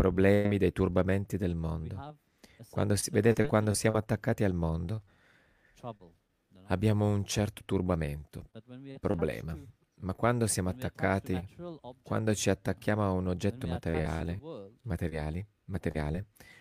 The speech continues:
Speaker 1: e quando si-, a-, siamo, ci attacchiamo al mondo, quando siamo
Speaker 2: it is
Speaker 1: attaccati
Speaker 2: there,
Speaker 1: al mondo,
Speaker 2: yes.
Speaker 1: è lì il mondo.
Speaker 2: As long as this attachment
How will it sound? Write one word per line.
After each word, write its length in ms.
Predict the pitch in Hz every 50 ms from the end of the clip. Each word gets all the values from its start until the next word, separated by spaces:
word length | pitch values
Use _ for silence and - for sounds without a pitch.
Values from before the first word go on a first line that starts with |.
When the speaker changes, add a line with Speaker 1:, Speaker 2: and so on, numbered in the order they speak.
| - _
Speaker 1:
e 120 | - 104
quando 300 | - 101 98 98 98 98 92
si-, 180 | - - - -
a-, 680 | - - - _ _ _ _ _ _ _ - - 82
siamo, 280 | - - - 80 82 - _ _ _ _
ci 100 | - - 85
attacchiamo 460 | - - 87 - - - 90 87 87
al 80 | 82
mondo, 600 | 82 87 92 90 87 82 80 80 85 90 104 127 135 139 - -
quando 200 | - - 76 76
siamo 180 | - 80 80 78
Speaker 2:
it 80 | -
is 40 | 78
Speaker 1:
attaccati 300 | - - - - 90 127
Speaker 2:
there, 140 | - 90 90
Speaker 1:
al 40 | 82
mondo, 360 | 87 90 90 90 90 87 87 104
Speaker 2:
yes. 240 | 107 - - _ _ _ _ _ _ _ _ _ _ _ _ _ -
Speaker 1:
è 140 | - 113 107
lì 440 | 110 117 104 90 87 98 131 139 147 156 151 -
il 140 | 110 90 80
mondo. 480 | 80 78 78 78 78 80 87 113 117 - _ _ _ _ _ _ _ _ _ _ _ _ _ _ _ _ _ _ _
Speaker 2:
As 140 | 113 117 123
long 140 | 147 151 156
as 100 | 147 139
this 180 | 147 139 - 127
attachment 720 | - - - - 147 160 - _ - - 208 196 131 110